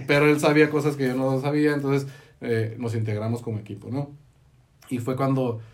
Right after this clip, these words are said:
cuando dije, "Bueno, pues, no estaría mal intentarlo. Si me están ofreciendo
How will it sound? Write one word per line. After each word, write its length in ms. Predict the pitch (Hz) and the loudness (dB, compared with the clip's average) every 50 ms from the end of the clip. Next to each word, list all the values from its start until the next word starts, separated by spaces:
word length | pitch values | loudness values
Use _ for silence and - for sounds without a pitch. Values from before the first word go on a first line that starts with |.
| _ _ _ _ | _ _ _ _
cuando 240 | - 117 117 113 113 | -6 -4 -2 0 0
dije, 140 | 113 110 | -2 -2
"Bueno, 220 | 110 101 131 156 156 | -4 -4 -6 -8 -8
pues, 260 | 143 127 110 107 110 - - _ _ _ _ _ _ _ _ _ _ _ _ _ _ _ _ _ _ _ - | -8 -8 -8 -8 -10 -14 -20 _ _ _ _ _ _ _ _ _ _ _ _ _ _ _ _ _ _ _ -8
no 240 | 135 120 120 123 | -4 -4 -2 -2
estaría 280 | 127 127 131 127 127 123 | -2 -2 -2 -2 0 0
mal 140 | 123 117 113 | 0 0 0
intentarlo. 500 | 113 110 113 107 110 156 156 151 131 113 | -2 -2 -2 0 2 4 4 4 2 0
Si 100 | - 131 | -2 -2
me 80 | 120 | -2
están 160 | 117 113 143 165 | -2 0 0 0
ofreciendo 640 | 175 175 156 139 - 139 143 147 151 156 151 - | 0 0 -2 -2 -2 -2 -2 0 0 0 -2 -4